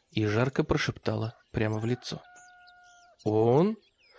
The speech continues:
сведя брови к переносице, переспросил Вятич.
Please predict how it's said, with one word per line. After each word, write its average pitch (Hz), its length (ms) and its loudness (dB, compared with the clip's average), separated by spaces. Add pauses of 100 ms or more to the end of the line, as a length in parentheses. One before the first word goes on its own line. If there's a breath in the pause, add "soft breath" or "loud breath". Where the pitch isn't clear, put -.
(200 loud breath)
сведя 117 400 2
брови 117 320 6
к - 100 -8
переносице, 110 600 2
переспросил 113 680 2
Вятич. - 460 2